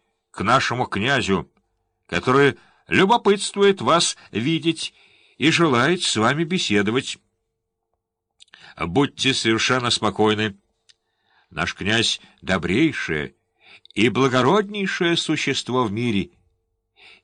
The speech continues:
и, карая преступление против закона,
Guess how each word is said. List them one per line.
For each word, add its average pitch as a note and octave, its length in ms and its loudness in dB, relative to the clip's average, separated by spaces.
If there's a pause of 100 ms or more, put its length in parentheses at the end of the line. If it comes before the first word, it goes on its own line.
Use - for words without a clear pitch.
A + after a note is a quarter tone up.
(120)
и, B2+ 240 2
карая C#3+ 520 2
преступление C3 920 0
против B2+ 480 0
закона, A#2+ 500 -2